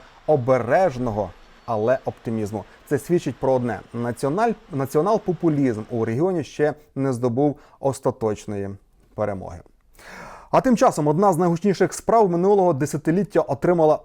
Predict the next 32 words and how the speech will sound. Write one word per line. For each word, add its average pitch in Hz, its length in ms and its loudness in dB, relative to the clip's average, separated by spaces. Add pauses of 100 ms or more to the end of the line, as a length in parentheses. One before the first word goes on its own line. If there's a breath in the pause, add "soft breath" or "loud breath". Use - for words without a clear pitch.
(100)
знову 117 520 0
чергову 139 400 0
крапку. 123 500 -2
Ем 147 120 -2
Ейч 165 120 0
сімнадцять 147 640 -4
збили 127 440 2
росіяни 113 500 -4 (200 soft breath)
ще - 360 2
раз 98 220 -4
офіційно. 139 500 -2 (140)
Саме 160 280 2
Росія 175 420 2
збила 143 480 2 (240 loud breath)
малайзійський 139 520 2
Боїнг 135 340 0
у 120 60 -6
дві 120 120 -4
тисячі 135 340 -6
чотирнадцятого 123 640 -2
року 156 320 0
у 139 80 -6
небі 123 280 -2
над 117 160 -2
Донбасом. 113 480 -2 (240 loud breath)
Це - 120 0
визнала 135 480 2
Рада 139 320 2
Міжнародної 123 480 0
організації 123 480 0
цивільної 127 460 -4
авіації, 127 560 0